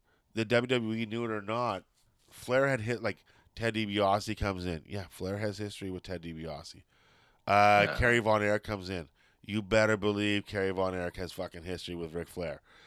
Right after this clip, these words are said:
Speaker 1: You know,
Speaker 2: Yeah,
Speaker 1: Greg the Hammer
Speaker 2: exactly.
Speaker 1: Valentine comes in. Ric Flair has history with Greg the Hammer Valentine. You know, they used to be tag partner. You know, they,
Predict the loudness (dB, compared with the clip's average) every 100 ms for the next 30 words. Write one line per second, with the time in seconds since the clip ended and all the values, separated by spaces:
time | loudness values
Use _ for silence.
0 | -12 -2 2 4 4 6 8 8 6 4
1 | 4 2 2 4 4 4 2 0 -2 -4
2 | -2 -4 -6 _ _ _ _ 0 0 2
3 | 4 6 6 6 4 2 0 2 0 4
4 | 4 4 2 0 0 0 0 0 -2 -4
5 | -6 -8 -16 -20 -8 -2 2 4 2 2
6 | 2 4 4 2 0 -2 -10 -6 2 8
7 | 8 8 6